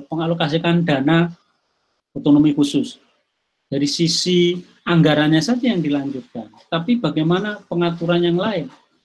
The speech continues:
Kayaknya juga perlu, apa, didiskusikan lebih intensif, sehingga, eh, apa, bis-,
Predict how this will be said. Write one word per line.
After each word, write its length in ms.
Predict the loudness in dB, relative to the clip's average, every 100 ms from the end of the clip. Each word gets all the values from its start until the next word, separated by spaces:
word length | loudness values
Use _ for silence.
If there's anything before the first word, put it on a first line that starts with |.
| _ _ _ _ _ _ _ _ -4
Kayaknya 320 | -2 0 -2 0
juga 220 | 4 2 2 -6 -20 _ _
perlu, 600 | 0 4 4 4 2 -2
apa, 400 | -4 -4 -2 -4
didiskusikan 600 | -6 -10 -8 -6 0 0
lebih 280 | 0 -4 -10
intensif, 440 | -6 -4 -4 -8 -14 _ _ _
sehingga, 480 | -6 -2 0 -2 -6 _ _ _ _ _ _ _
eh, 440 | -10 -10 -10 -14 -16 -18 _ _ _ _ _ _ _ _ _ _ -10
apa, 600 | -8 -6 -2 0 -2 -6 _ _ _ _ _ _ _ _ _ _ _ -2
bis-, 320 | -2 -2